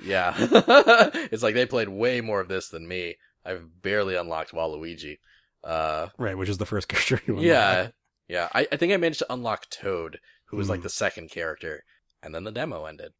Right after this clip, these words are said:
Speaker 2: That's enough talking about that game. Is there another game you wanna talk about before we start talking about Psychonauts?
Speaker 1: Um, one thing that was cool about E three, a couple of, like, there were actually a good amount of, like, shadow drops and, like,
Speaker 2: Yeah.
Speaker 1: and, like, demo releases, like,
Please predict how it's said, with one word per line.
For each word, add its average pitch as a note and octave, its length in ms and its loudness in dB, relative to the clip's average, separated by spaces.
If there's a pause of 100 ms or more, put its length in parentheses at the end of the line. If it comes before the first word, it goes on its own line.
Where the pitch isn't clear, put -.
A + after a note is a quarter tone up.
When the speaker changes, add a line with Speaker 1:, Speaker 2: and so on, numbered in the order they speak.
(160)
Speaker 2:
That's G#3+ 180 0
enough D3+ 140 4
talking A2 200 0
about G2+ 160 -2
that F#2+ 140 -6
game. F#2 240 -8
Is A#2+ 80 -4
there C#3+ 100 4
another D3+ 140 6
game D3 140 4
you C#3+ 80 4
wanna C#3+ 120 2
talk D3 180 2
about C#3+ 180 2
before D3 220 -4
we D3+ 80 2
start D3 220 -2
talking C#3+ 180 2
about D3 140 0
Psychonauts? D3 640 -4
Speaker 1:
Um, C#3 360 -2
one E3 220 0
thing A#3+ 120 -2
that B3 100 -4
was F#3 120 -4
cool D3+ 180 0
about C3 240 0
E A#2 100 -8
three, E2 500 -10 (320)
a F#2+ 80 -8
couple D#3 680 -2
of, G2 440 -6
like, G#2+ 220 -4
there A#2+ 140 -2
were B2 60 0
actually C3+ 340 -2
a G2+ 100 -4
good B2+ 180 -8
amount G2 320 -4
of, E2+ 240 -8
like, E2 200 -8
shadow G2+ 280 -2
drops F#2 460 0
and, E2 200 -6
like, D#2+ 180 -2
Speaker 2:
Yeah. F#2 100 -4 (400)
Speaker 1:
and, F#2+ 120 -8
like, F2+ 200 -6 (200)
demo A2 440 -2
releases, E2+ 840 -10
like, E2+ 200 -6